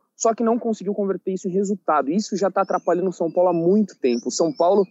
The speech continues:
é, antes do gol do Reinaldo de, de domingo, não fazia gols há, há três jogos. Ou seja, a pontaria é algo que tá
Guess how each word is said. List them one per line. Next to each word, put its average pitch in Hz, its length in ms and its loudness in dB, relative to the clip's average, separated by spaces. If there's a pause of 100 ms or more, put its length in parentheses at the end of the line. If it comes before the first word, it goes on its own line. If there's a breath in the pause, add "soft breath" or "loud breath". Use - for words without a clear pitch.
(300)
é, 139 180 4
antes 190 400 2
do 165 100 2
gol 160 220 4
do 156 60 2
Reinaldo 156 520 2
de, 131 280 0
de 131 120 -4
domingo, 180 460 2
não 202 140 2
fazia 185 320 2
gols 180 320 2
há, - 40 -2 (180)
há 151 80 -4
três 226 340 2
jogos. 135 480 0 (280 soft breath)
Ou 170 80 2
seja, 156 280 0
a - 40 0
pontaria 196 640 2
é 190 40 4
algo 175 340 2
que - 120 -20
tá 170 360 0